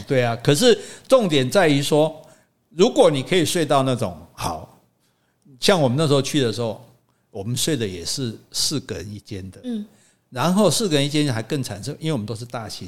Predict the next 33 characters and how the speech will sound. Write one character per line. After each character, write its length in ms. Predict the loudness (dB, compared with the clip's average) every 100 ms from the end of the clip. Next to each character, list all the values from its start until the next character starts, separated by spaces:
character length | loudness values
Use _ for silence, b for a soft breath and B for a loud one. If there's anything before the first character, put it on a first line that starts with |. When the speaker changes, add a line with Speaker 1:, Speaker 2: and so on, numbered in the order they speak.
| -18
Speaker 1:
李。 100 | -20 _ _ _ -16
Speaker 2:
是 180 | -8 -6
啊。 220 | -6 -10 -2
Speaker 1:
大 140 | 2 4
行 160 | 2
李 80 | 0
根 160 | -2 -4
本 100 | -4
没 120 | -4
有 80 | -6
地 160 | -8
方 120 | -10 -12 -10
放。 140 | -6
Speaker 2:
嗯。 440 | -2 0 0 -6 2
Speaker 1:
所 100 | 4
以 40 |
大 200 | 6 4
行 160 | 4 2
李 80 | 2
就 100 | 2
会 80 | 2
放 220 | 0 -2
在 140 | -2
走 200 | -4 -10 -10
道 180 | -10 -10
上。 160 | -4
Speaker 2:
对。 220 | -4 -4 -8 b b
Speaker 1:
所 240 | 4 6
以 60 | 6
呢， 260 | 4 2 -2 -6
你 100 | 0
根 160 | 0
本， 180 | 0 -2